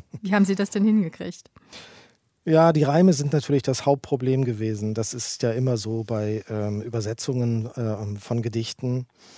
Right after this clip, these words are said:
Speaker 1: Da muss man sich dann oft entscheiden, wo man die Schere ansetzt, wo man etwas verschiebt und so. Aber es stellt sich ja etwas, äh, ganz Merkwürdiges ein, wenn man den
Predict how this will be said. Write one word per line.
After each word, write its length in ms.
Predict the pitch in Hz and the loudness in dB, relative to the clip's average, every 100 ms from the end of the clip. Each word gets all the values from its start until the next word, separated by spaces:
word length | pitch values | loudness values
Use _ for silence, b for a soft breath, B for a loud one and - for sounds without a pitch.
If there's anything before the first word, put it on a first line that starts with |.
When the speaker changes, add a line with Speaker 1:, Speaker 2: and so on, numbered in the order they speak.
| b b b | b b b
Speaker 1:
Da 100 | 120 | 2
muss 200 | 151 - | 2 4
man 100 | 139 | 0
sich 140 | 127 | 0
dann 160 | - 131 | -2 -2
oft 260 | 113 131 - | -2 -4 -4
entscheiden, 760 | 117 - 120 120 135 127 120 113 | -4 -2 -2 -2 -2 -2 -4 -4
wo 160 | 110 135 | -2 0
man 140 | 131 | 0
die 120 | 113 | -2
Schere 400 | 107 131 135 120 | -4 -2 -2 -2
ansetzt, 580 | 101 123 123 123 - - | -4 -4 -2 -2 -4 -8
wo 240 | 120 123 156 | -4 0 2
man 160 | 143 | 2
etwas 340 | 127 107 123 - | 0 -4 -6 -4
verschiebt 720 | - 120 - 151 156 - - | -6 -4 -4 -4 -6 -8 -18
und 180 | - 131 | -14 -6
so. 280 | 135 139 - B B B | -2 -2 -6 B B B
Aber 320 | - 151 170 156 B B | 0 4 6 4 B B
es 200 | - - | -8 -6
stellt 240 | - 156 | 0 0
sich 160 | - 160 | 0 0
ja 120 | 151 | 0
etwas, 560 | 135 143 143 127 - - | 0 -2 -2 -2 -2 -4
äh, 200 | 127 127 | -4 -4
ganz 300 | 123 139 - | -2 -2 -2
Merkwürdiges 640 | 123 131 - 131 123 113 | -2 -4 -4 -6 -4 -6
ein, 320 | - 117 143 123 | -6 -2 0 0
wenn 140 | 113 | -2
man 280 | 104 104 110 | -2 -4 -6
den 300 | 107 104 107 | -4 -4 -6